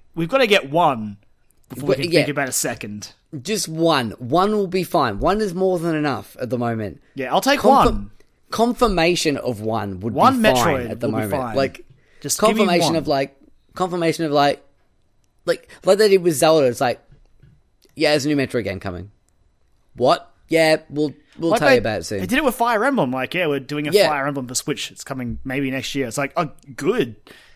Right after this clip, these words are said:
Speaker 2: Yeah.
Speaker 1: But for Metroid, they're always just like, "Eh, we'll, we'll, we'll just, we'll dangle it there."
Speaker 2: If
Speaker 1: We
Speaker 2: you
Speaker 1: know,
Speaker 2: imagine,
Speaker 1: you know.
Speaker 2: I, I, I would be happy with just, like,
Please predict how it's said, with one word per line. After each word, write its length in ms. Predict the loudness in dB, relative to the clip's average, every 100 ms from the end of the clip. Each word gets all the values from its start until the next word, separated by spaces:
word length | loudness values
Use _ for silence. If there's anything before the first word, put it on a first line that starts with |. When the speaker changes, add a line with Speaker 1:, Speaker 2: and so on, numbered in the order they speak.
| -6
Speaker 2:
Yeah. 320 | 0 2 0 -6 -10
Speaker 1:
But 140 | -2
for 80 | 0
Metroid, 320 | 0 0 0
they're 120 | 0 0
always 240 | 0 -2
just 140 | -2 -2
like, 260 | -4 -6 -18 -18
"Eh, 500 | -12 -10 -6 -6 -6 -10 -18 _ -14
we'll, 100 | -12 -10
we'll, 200 | -10 -8
we'll 100 | -8
just, 240 | -6 -6 -8 -20 -20
we'll 80 | -12
dangle 340 | -8 -6 -6
it 140 | -6 -6
there." 260 | -8 -10 -14 -18 -18 -12
Speaker 2:
If 80 | -2
Speaker 1:
We 80 | 2
Speaker 2:
you 100 | 4
Speaker 1:
know, 60 | 2
Speaker 2:
imagine, 360 | 2 0 -2 -4
Speaker 1:
you 60 |
know. 280 | -6 -8 -8 -4
Speaker 2:
I, 100 | -4 0
I, 420 | 2 2 -2 2
I 40 | 4
would 140 | 2
be 120 | -2
happy 380 | -4 0 2 2
with 200 | -2 -2
just, 240 | -4 -4
like, 320 | -2 -2 -4